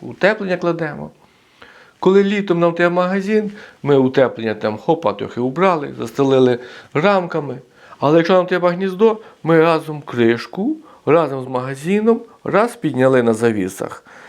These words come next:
Підперли такою рукою, як в машині капот піднімається, з проволоки, шістьорки, наприклад, або щось таке, хоп, підперли. І навіть старша людина може не на пузо брати того магазина і ту кришку,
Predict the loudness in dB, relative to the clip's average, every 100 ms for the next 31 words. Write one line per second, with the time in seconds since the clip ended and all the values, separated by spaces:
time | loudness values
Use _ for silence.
0 | -20 -20 -20 -20 _ -2 2 2 2 -4
1 | -8 -6 0 2 2 0 -6 -20 _ 0
2 | 0 4 4 4 0 -2 -2 -2 0 0
3 | 0 0 -2 0 -2 -2 -8 -6 -2 0
4 | 0 -4 -8 -10 -10 _ _ _ _ _
5 | -20 0 4 4 4 -2 -8 -6 -2 4
6 | 4 2 -2 -2 -2 -2 -4 -2 -2 -2
7 | -6 -2 -2 2 0 0 -8 -4 0 2
8 | 0 -6 -10 -18 -20 -12 2 4 4 0
9 | -14 _ 0 2 2 0 -2 0 0 -2
10 | -6 -6 4 4 6 4 4 4 2 0
11 | -8 -4 4 4 6 4 4 0 2 2
12 | 2 0 0 -2 -2 -2 -2 -4 -4 -4
13 | -2 0 2 2 0 2 2 2 -4 -12